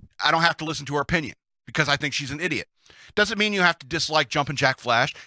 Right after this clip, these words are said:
Doesn't mean you have to stop watching Sister Act. Doesn't mean you, you, you know, you know, uh, you can, you have to hate Guinan <laughs> on Star Trek: The Next Generation.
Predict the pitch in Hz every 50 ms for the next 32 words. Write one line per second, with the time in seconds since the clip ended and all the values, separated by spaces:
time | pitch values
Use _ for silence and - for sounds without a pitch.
0 | _ - 202 190 202 185 185 185 180 175 165 151 - 147 - - 156 147 143 113
1 | 143 139 135 - 135 123 - - 131 - - 131 123 117 131 - - - - -
2 | - - 208 202 196 202 190 190 190 190 185 180 - 175 165 - - 170 156 165
3 | 151 151 - - 160 151 147 139 139 131 131 127 123 107 135 139 - - 143 -
4 | - 165 160 151 143 - 139 123 127 156 151 - - 139 151 135 139 156 156 131
5 | 127 131 143 151 _ _ _ _ _ _ _ _ _ - - - - - - 202
6 | 180 - - - - 156 156 - 156 147 - 143 139 143 135 - - 147 139 131
7 | 127 117 127 143 156 - - 113 113 147